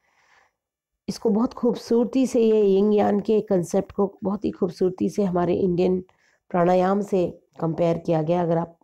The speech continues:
योगा करते होंगे, योगा के बारे में जानते होंगे, तो आपको ये कॉन्सेप्ट समझ में आएगा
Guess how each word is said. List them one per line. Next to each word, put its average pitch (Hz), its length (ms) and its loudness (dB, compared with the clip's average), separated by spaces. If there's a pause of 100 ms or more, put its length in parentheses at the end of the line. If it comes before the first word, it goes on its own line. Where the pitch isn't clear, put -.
(140)
योगा 165 280 0
करते 165 320 -6
होंगे, 165 380 -2 (380)
योगा 165 220 0
के 160 160 -6
बारे 160 200 0
में 165 160 -2
जानते 156 340 -4
होंगे, 170 160 0
तो 170 100 -4
आपको 156 220 -4
ये 170 80 -2
कॉन्सेप्ट 160 420 -6
समझ 160 320 -4
में 175 120 -2
आएगा 156 360 -4